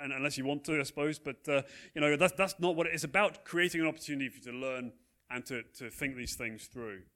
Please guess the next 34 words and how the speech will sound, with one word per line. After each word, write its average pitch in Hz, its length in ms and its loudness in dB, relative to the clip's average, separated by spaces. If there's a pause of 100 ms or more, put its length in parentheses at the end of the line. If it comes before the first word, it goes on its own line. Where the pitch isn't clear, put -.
(400)
Um, 110 260 -4
and 113 100 -10
so 127 100 -6
you've 113 120 -4
got 131 80 -6
your 110 80 -6
card 127 320 -2
on 113 100 -6
the 107 80 -8
seat 110 280 -8
and 107 100 -16
the 107 60 -8
opportunity 104 320 -10
to - 60 -20
put 113 120 -12
that 104 160 -8
at 110 40 -16
the 101 60 -16
back, 104 240 -6 (500)
uh, 101 220 -2
when 113 160 -4
you're 110 140 -4
done. 104 300 -4
By 196 120 2
the 175 80 2
way, 160 120 4
there's 131 140 -2
a 117 40 -14
pen 117 420 -8
on 104 80 -12
your 101 140 -12
seat 101 300 -14
as 95 120 -20
well. 98 240 -8